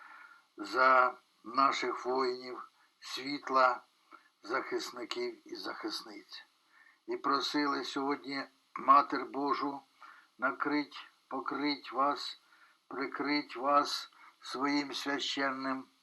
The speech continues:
покровом і захистить вас від загарбника, від його пуль, від його снарядів,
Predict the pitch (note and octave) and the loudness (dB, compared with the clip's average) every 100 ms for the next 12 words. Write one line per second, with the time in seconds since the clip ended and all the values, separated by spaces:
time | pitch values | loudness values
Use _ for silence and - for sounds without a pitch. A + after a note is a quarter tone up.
0 | _ _ - - _ _ _ _ - - | _ _ -20 -20 _ _ _ _ -8 -6
1 | - C#3 C#3 C#3+ C#3+ C#3 C3+ C3 - _ | -2 -2 0 2 2 2 -2 -4 -12 _
2 | - _ B2 A#2+ C#3 - C3 - - C#3+ | -20 _ -6 2 2 2 -4 -4 -2 -2
3 | - - C3 C3+ - - _ - - _ | 0 4 8 8 6 -10 _ -20 -20 _
4 | - A#2 C3 - - _ _ _ _ _ | -6 -4 -4 -6 -18 _ _ _ _ _
5 | _ _ _ _ _ _ - A2 B2+ B2+ | _ _ _ _ _ _ -6 6 8 10
6 | B2+ A2 G2 F#2+ - - - _ - E3+ | 8 6 -4 -8 -8 -10 -14 _ -6 -6
7 | B2+ B2+ B2 C3 C3+ C3 B2 - _ G#2 | -2 0 0 -2 -4 -6 -6 -10 _ -6
8 | A2 B2 B2 A#2 - A#2+ B2+ B2+ B2 B2 | -4 0 0 0 -2 0 4 4 4 2
9 | - | 0